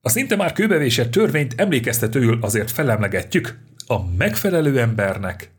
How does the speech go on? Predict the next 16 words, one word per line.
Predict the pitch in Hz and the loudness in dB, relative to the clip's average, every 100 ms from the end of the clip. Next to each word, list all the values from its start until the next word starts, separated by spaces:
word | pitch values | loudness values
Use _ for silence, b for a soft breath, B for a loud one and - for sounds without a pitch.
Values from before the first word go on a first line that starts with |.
| _ | _
a | - 92 | -6 -2
megfelelő | 90 98 165 - 135 120 110 | 2 2 0 0 2 4 4
üzenetet | 101 101 95 90 92 - - - | 2 0 -2 0 -2 -4 -20 -8
a | 98 90 87 | -4 -2 0
megfelelő | 104 120 - 120 110 101 | 0 -2 0 0 2 2
időben | 98 95 92 90 | 2 2 0 -2
kell | 104 | 0
adnunk | 147 123 98 87 | 0 0 -2 -4
a | - | -4
maximális | 110 117 113 110 90 87 - | -2 0 0 0 0 -2 -4
sikerért. | - 104 92 90 85 - - - _ _ | -4 -2 0 0 -2 -4 -12 -18 _ _
Ez | - 240 226 | -4 -2 0
például | 226 180 151 156 | 0 2 2 2
azt | 170 | 0
jelenti, | 143 165 170 175 | 0 0 2 0
hogy | 156 151 | 2 0